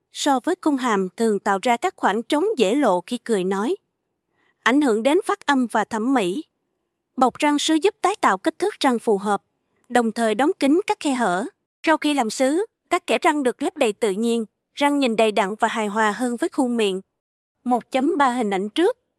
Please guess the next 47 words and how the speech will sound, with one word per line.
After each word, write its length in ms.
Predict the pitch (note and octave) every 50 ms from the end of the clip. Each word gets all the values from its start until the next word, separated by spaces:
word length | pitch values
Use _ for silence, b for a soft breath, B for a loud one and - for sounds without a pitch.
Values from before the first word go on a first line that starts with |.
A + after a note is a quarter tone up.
| _ _ _ _ _ _ _ -
và 140 | - C4 A#3+
sau 160 | - - D#4 D#4
khi 240 | - - D#4+ D4+
làm 240 | C4+ C4 A3+ G3+ G3+
răng 220 | G3 B3 C#4 C#4+ C4
sứ 280 | - - D4+ E4 G#4+ - -
cho 120 | D#4 C4
răng 200 | B3 B3+ A#3+ A#3
xỉn 300 | - - - G#3 F#3 A#3+
màu. 320 | E4 E4+ B3+ A3 A3+ A3+ - _ _ _ _ _ _ _ _ -
Răng 180 | A#3+ A#3+ A3+
xỉn 320 | G#3+ - - G#3+ A3 D#4+ F#4+
màu, 320 | D#4+ A#3 G#3 F#3 F#3 F3+ _ _ _ _ _ _ _
ố 140 | - A#3 E4+ -
vàng 280 | - D4 B3 G#3+ G#3 G3
là 80 | F#3+ F#3+
tình 220 | - A3+ G#3 F#3
trạng 200 | - G#3+ F#3 F3+
phổ 200 | - - G3 G#3
biến 220 | G3+ A#3+ B3+ D#4+ A4+ A#4+ _ _ _ _ -
do 120 | C#4 D4+
nhiều 260 | D4+ C#4+ C#4 B3 A3+
nguyên 240 | A#3 C4+ D4+ C#4+ C#4+
nhân 300 | C#4+ D4 C#4+ C#4 C#4 C#4 - -
như 140 | - B3+ C#4
uống 140 | C#4 G4 B4 -
trà, 240 | - E4 B3+ G#3+ G3
cà 200 | G3 - G#3+ F#3+ - -
phê, 280 | B3 A#3+ A#3 A#3 A#3 - _ _ _ _ _ _ _
rượu 260 | - - A#3 G#3+ F#3
vang, 400 | F#3 - B3+ C4 B3+ B3 A#3+ A#3 A3+ _ _
hút 160 | - - F#4+ - -
thuốc 200 | - F#4+ - D#4
lá, 240 | C4+ B3 C4 E4+ G4+ _ -
thuốc 140 | F#4 F#4+ -
kháng 120 | - E4+ F4
sinh 240 | - E4 D4+ C#4+ C#4+ _ _ _ _ _ _ _ _ -
hoặc 200 | - C4 A3 _ -
men 220 | C#4 D4+ D4+ C#4+
răng 200 | C4 D#4 D4+ D4+
tự 140 | - C4 G#3
nhiên 380 | G#3+ A#3 C4 D4 C#4+ C#4 C4+ B3
bị 120 | A3+ G#3+
ố 160 | - E4 A4 -
theo 120 | - D#4+
thời 220 | C#4+ - C4+ A3+ G#3
gian. 300 | F#3 C4+ C#4+ D4+ D#4